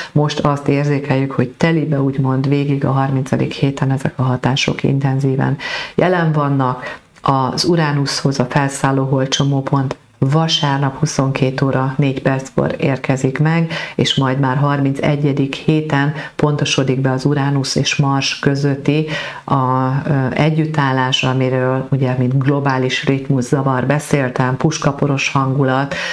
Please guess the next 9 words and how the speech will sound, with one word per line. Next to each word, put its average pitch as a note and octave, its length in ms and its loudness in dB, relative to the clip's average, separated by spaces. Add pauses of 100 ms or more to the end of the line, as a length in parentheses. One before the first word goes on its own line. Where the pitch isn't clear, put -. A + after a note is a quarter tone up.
(180)
nagyon D3 380 2
jelentős C3+ 840 -2
feszültségek, C3+ 920 0
provokatív C3 840 0 (380)
élményeknek C3+ 1300 0
a C3 200 2 (640)
jelzőit, C3+ 1080 0 (200)
ö, B2 240 2
jelzője. D#3+ 680 2